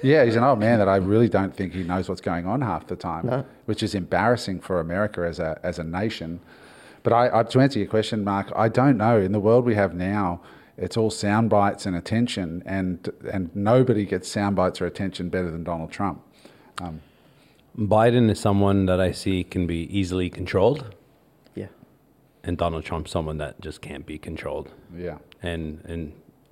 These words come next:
Speaker 3: that's a big, big difference
Speaker 1: Yeah.
Speaker 3: in U S politics.
Speaker 1: The U S definitely needs help. You know, they're in a very, very difficult spot at the moment, and, uh, I would love to see somebody who can actually bring both sides together.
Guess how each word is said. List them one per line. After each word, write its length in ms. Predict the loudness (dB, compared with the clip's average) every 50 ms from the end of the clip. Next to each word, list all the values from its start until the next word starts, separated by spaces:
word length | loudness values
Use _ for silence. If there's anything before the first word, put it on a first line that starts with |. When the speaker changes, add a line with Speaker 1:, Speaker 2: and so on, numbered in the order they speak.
| _ _ _
Speaker 3:
that's 180 | -10 -8 -8
a 60 | -10 -10
big, 300 | -8 -10 -10 -10 -12 -12
big 180 | -12 -14 -10
difference 500 | -12 -12 -10 -10 -14 -14 -14 -16 -20 -20 _ -16
Speaker 1:
Yeah. 120 | -12 -12
Speaker 3:
in 80 | -10 -10
U 160 | -10 -10 -10
S 100 | -12 -12
politics. 480 | -10 -10 -10 -10 -12 -16 -20 -20 -20 _ _ _ _ _ _ _ _ _ _ _ _ _ _ _ -20 -20 -20 -20 -20 -20 -6 -4
Speaker 1:
The 80 | 0 4
U 160 | 6 8 8
S 160 | 6 6 4
definitely 380 | 4 2 2 4 2 0 0 2
needs 240 | 2 0 0 0
help. 260 | 0 0 0 0 -2 -6 -12 -10
You 120 | -8 -6
know, 160 | -4 -4 -4 -2
they're 180 | -2 -2 -2
in 60 | -2
a 80 | -4 -6
very, 380 | -4 -2 2 2 4 2 2 0
very 260 | 0 2 2 2 0
difficult 380 | -2 -6 -10 -8 -8 -8 -8 -10
spot 260 | -8 -4 -2 0 0
at 120 | -2 -4
the 60 | -4 -6
moment, 360 | -4 -4 -2 -2 -2 -4 -4
and, 300 | -4 -4 -4 -4 -2 -2
uh, 240 | -2 -2 -2 -4 -6 -10 -16 -20 -20 -20 _ _
I 80 | 2
would 160 | 2 2 2 0
love 260 | 2 2 2 2 2
to 100 | -2 -6
see 340 | -4 -2 -2 -2 -2 -2 -4
somebody 360 | -2 -2 -2 -2 -2 -2 -4 -4
who 140 | -4 -6
can 140 | -6 -6 -4
actually 340 | -4 -4 -4 -4 -4 -6 -6
bring 340 | -4 -4 -2 -2 -2 -2 -2
both 240 | -2 -2 -2 -2 -4
sides 340 | -4 -4 -4 -4 -6 -8
together. 460 | -12 -12 -6 -2 -2 0 0 0 -2